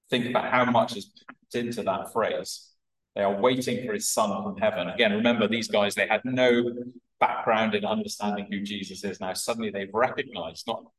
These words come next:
that he is the Christ, he's the Messiah, he's gonna come back.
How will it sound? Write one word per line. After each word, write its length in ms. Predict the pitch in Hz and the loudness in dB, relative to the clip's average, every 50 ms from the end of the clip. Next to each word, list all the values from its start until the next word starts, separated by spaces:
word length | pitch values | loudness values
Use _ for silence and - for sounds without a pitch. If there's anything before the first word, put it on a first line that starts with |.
| _ _ - | _ _ -10
that 100 | - - | -8 -6
he 120 | 110 110 | -4 -2
is 160 | 101 92 - - | -2 -2 -4 -6
the 100 | 95 95 | -8 -2
Christ, 400 | - 123 123 123 123 117 - - | 2 6 6 6 6 4 0 -4
he's 160 | 113 104 - - | -8 -8 -8 -10
the 80 | 95 | -10
Messiah, 600 | 90 92 - - 113 107 110 110 110 107 95 92 | -6 -4 -2 0 2 2 2 2 2 0 0 -2
he's 140 | 90 87 - | -6 -10 -8
gonna 240 | - 110 92 90 - | -6 -6 -6 -6 -6
come 320 | - - 104 92 87 - - | -4 -4 -4 -4 -4 -2 0
back. 300 | 117 113 110 107 90 | 2 2 2 0 -2